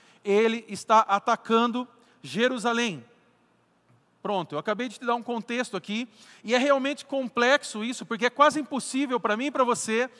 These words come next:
entender o quão incrível e impactante foi esse versículo. Setecentos e um antes de Cristo, quando esse rei da Síria, Senaqueribe, esse malvado rei, ele ataca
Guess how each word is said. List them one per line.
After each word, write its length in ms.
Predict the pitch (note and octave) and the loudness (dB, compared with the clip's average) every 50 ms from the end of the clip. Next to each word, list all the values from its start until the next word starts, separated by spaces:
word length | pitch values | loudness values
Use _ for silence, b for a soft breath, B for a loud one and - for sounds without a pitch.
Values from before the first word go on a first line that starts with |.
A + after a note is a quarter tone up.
| B B B B B B | B B B B B B
entender 480 | A3 A3+ A#3+ - C4 B3 A#3 G3 A#3+ B3+ | -4 -4 -2 0 -2 -2 -2 0 0 0
o 140 | C4 A#3+ | 0 -2
quão 400 | - _ - B3+ C4+ D4+ E4+ F4+ | -4 _ -2 2 2 2 2 0
incrível 760 | F#4+ E4+ - - - - B3 B3 C4+ D#4 C#4+ C4 D4+ D4+ D4+ C#4+ | -2 -8 -12 -12 -6 -2 -2 0 0 -2 -2 -4 -4 -2 -2 -2
e 160 | A3+ G#3 A3 | -2 -4 -4
impactante 960 | G#3+ F3+ _ C4 C#4 C#4+ - C4+ - _ - A#3 B3 C4 B3 - - C4+ C#4+ b b b b b b | -6 -2 _ 0 0 0 -2 -10 -8 _ -2 -2 0 -2 -4 -4 -6 -6 -6 b b b b b b
foi 560 | - - - G#3+ A#3+ A#3+ B3 B3+ C#4 C#4 - _ - - | -20 -12 -6 -2 4 4 4 4 2 -6 -10 _ -20 -8
esse 300 | - G#3 A#3 A#3+ - B3+ | -2 -2 -2 -2 -2 -4
versículo. 640 | A3+ A#3 B3+ A#3+ - - C#4+ D4 - - D3+ B2 A#2+ _ _ _ b b b b b b | -2 -2 -2 -2 0 0 0 0 0 -4 -14 -14 -14 _ _ _ b b b b b b
Setecentos 640 | - - A3+ G3+ _ - - B3+ C4+ D#4 D#4 - - | -4 -4 -4 -2 _ -6 -4 -2 -2 -2 -4 -4 -8
e 120 | C#4+ C#4+ | -6 -4
um 240 | C4+ C4+ C#4 C4+ A#3+ | -2 -2 0 0 0
antes 180 | A#3+ C4 - - | 0 0 -2 -6
de 100 | C4 B3+ | -8 -6
Cristo, 540 | - C4+ B3+ C4 C4 - - - C#4+ C#4+ _ _ b b b b b b b _ | -6 -4 -4 -4 -4 -4 -6 -8 -8 -8 _ _ b b b b b b b _
quando 480 | A3 A3+ A#3 A#3 G#3 A#3+ A#3+ A#3+ A3+ - - | 0 0 2 0 -2 -2 -4 -4 -4 -6 -6
esse 400 | F#3+ A3 A3 - - - A3+ G#3 | -2 -2 -2 -2 -4 -4 -4 -4
rei 320 | F3+ E3+ A3+ C4 D#4 D#4+ | -2 -2 0 0 0 4
da 120 | D#4+ D4 C4+ | 2 2 2
Síria, 600 | - - - A3+ A3+ A#3 A#3 A#3 A#3 A#3+ B3 A#3+ B B B B B B | 2 -4 -6 -6 -4 -4 -4 -2 -2 -2 -2 -2 B B B B B B
Senaqueribe, 680 | - - G#3 G#3 B3 - - B3+ B3 A#3 A#3+ C4 C4 A3+ | -8 -4 -2 -2 0 0 -2 -4 -2 -2 -4 -4 -4 -6
esse 180 | F#3 - - F#3+ | -8 -6 -4 0
malvado 760 | G3 G#3 G#3+ G3+ F3 D3+ D3+ G3+ A3 B3 C#4 D4+ D4+ D4 | 2 2 2 2 0 2 4 6 8 8 8 6 4 0
rei, 400 | A#3+ G3+ G#3+ G#3+ A3 A3+ A#3 A#3 B B B B B B B | 0 0 2 2 2 0 -2 -6 B B B B B B B
ele 400 | - F#3+ G3+ G#3+ A#3 A#3+ A#3+ A#3+ | -2 0 2 4 4 4 4 4
ataca 640 | A#3+ A3+ A3+ - - G#3+ A3+ A#3 - - A#3+ A3+ - | 2 2 2 2 4 4 4 4 4 0 -2 -2 -2